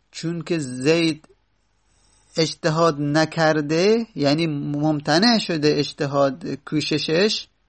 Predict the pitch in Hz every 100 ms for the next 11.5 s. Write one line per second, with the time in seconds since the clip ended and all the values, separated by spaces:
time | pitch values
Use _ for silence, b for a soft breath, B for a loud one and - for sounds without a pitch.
0 | - 131 127 127 151 190 160 131 127 143
1 | 123 143 208 196 - 180 208 208 - b
2 | b b b - 131 139 - 151 131 147
3 | 165 220 214 190 151 131 127 120 110 117
4 | - _ _ - 127 131 135 117 - -
5 | - - _ _ _ _ _ _ _ _
6 | _ _ _ _ _ _ - 143 139 127
7 | 135 147 180 202 - _ - 135 120 127
8 | 110 101 - _ b b b b b b
9 | b _ 151 - - 131 139 143 156 208
10 | 190 135 135 143 143 151 135 - 143 139
11 | 143 135 143 151 175